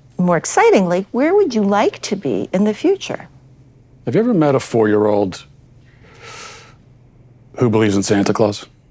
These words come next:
Speaker 1: Mm-hmm.
Speaker 2: So this is someone who believes that a fat man is traveling through the sky on a flying reindeer at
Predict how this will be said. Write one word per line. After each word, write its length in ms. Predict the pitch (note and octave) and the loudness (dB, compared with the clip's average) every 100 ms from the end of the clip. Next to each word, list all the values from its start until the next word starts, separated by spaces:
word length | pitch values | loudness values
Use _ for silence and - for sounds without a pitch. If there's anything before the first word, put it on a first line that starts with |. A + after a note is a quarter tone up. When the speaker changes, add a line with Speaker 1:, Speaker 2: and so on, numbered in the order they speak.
| _ _ - | _ _ -2
Speaker 1:
Mm-hmm. 340 | B3+ D#4+ B4+ - _ _ _ _ _ _ - | 0 0 -4 -8 _ _ _ _ _ _ -20
Speaker 2:
So 160 | - - | -10 -2
this 180 | A2 - | 0 0
is 120 | G2+ | 0
someone 300 | B2+ A2 G#2+ | 2 2 2
who 80 | G2+ | 2
believes 480 | G2+ G2 F#2+ E2+ - | 2 2 2 0 0
that 280 | G2 F#2+ F#2 _ _ - _ _ _ - - - _ - - | 2 2 0 _ _ -20 _ _ _ -20 -20 -20 _ -20 -10
a 160 | G#2+ G#2 F#2 | -2 -2 -2
fat 320 | - - G2+ G2+ | -4 0 2 2
man 240 | G2 F#2+ | 0 2
is 220 | F#2+ - | 0 -4
traveling 420 | - A2 G2 G2 | 0 2 2 2
through 120 | F2 F#2 | 0 0
the 100 | F#2+ | 0
sky 320 | - F#2+ F2+ | 0 0 0
on 80 | F2+ | -2
a 40 | |
flying 360 | - G2+ F2+ F2 | -2 0 0 0
reindeer 480 | F2+ F2 F2+ F2 - _ - | 0 2 2 0 -4 _ -8
at 200 | G#2 F2 | -4 -4